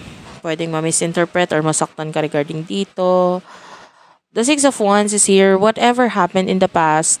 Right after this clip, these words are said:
just leave it in the past, okay? Kung may mga, and I can see an offer. Either ikaw ang magbibigay ng offer or ikaw ang bibigyan ng offer. So,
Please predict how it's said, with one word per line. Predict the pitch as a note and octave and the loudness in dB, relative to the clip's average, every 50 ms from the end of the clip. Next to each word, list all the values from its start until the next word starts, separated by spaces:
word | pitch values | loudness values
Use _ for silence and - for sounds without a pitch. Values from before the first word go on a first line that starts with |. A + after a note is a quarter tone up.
| - | -4
just | F3 F#3 F#3+ F3+ - | -4 -2 -2 -2 2
leave | G3 F#3 F3+ F3 F3+ | 2 2 4 4 2
it | E3 - | 0 0
in | D#3+ D#3 D#3 | -2 -2 0
the | D3+ | 0
past, | C#3 - - C#3 C#3 C#3 C#3+ - - - - - | -2 0 -2 -2 -2 -2 -2 -4 -4 -4 -4 -4
okay? | D#3 D3+ - - E3+ D#3 D3+ D#3 D#3 F3 F3+ - - - - - - - - - - - - _ _ _ _ _ _ | -4 -4 -4 -4 -4 -2 0 0 0 -2 -4 -8 -14 -20 -20 -20 -18 -18 -18 -18 -20 -20 -20 _ _ _ _ _ _
Kung | - A3 A3+ A3+ A3+ A3 A3 | -2 -2 0 0 2 2 2
may | G#3+ | 2
mga, | G#3+ G#3+ G#3+ G#3 G3+ G3+ G3+ G3+ G3+ G3 G3 G3 G3 G3 F#3+ F#3+ F#3+ F#3 F#3+ F#3 - - - - - - - | 2 2 2 2 2 2 2 2 4 4 4 2 2 2 2 2 2 0 0 -2 -4 -8 -16 -20 -20 -12 -8
and | F3 F3+ G3+ | -6 -4 -2
I | A#3 C4 C4 B3 | 0 0 0 0
can | B3 A#3+ | 0 0
see | A3+ - A3 | 2 2 2
an | G3 F#3+ F#3 | 2 0 0
offer. | - E3+ E3+ E3+ E3 - F3+ E3+ E3+ F3 F3 - _ _ _ _ _ _ _ _ _ _ _ _ _ - | 0 0 0 0 -2 -4 -6 -6 -6 -6 -8 -12 _ _ _ _ _ _ _ _ _ _ _ _ _ -4
Either | - A3+ G#3+ A#3 A3+ | -2 2 2 2 2
ikaw | G#3 A3+ - G#3+ G3+ G3+ | 0 0 0 2 2 2
ang | G3+ G3 | 0 -2
magbibigay | G3 F#3+ G3 F#3+ F#3+ F#3 F#3 F#3 | -2 -2 -2 -2 0 0 0 0
ng | F3+ F3 E3+ | -2 -2 -2
offer | - E3+ E3+ E3+ - F#3 E3+ D#3 | 0 -2 -2 -2 0 0 0 0
or | - - D#3+ | 2 2 0
ikaw | D#3+ - - F3 - E3 D#3 C#3 | 0 0 -2 -2 0 0 0 0
ang | G2+ D3+ D#3+ D3+ D3+ | 0 -2 -4 -2 0
bibigyan | D#3 D#3+ D#3+ E3 E3 E3 D#3+ D3 D3+ D3 | 0 0 2 0 0 0 0 2 0 0
ng | C#3 | 0
offer. | - C#3+ D3+ D3 - - E3 D#3+ D3+ D3+ D#3 - | 2 2 2 2 0 0 2 2 2 0 -2 -4
So, | - - - - A#2+ - E3 | -6 -6 -6 -6 -6 -8 -10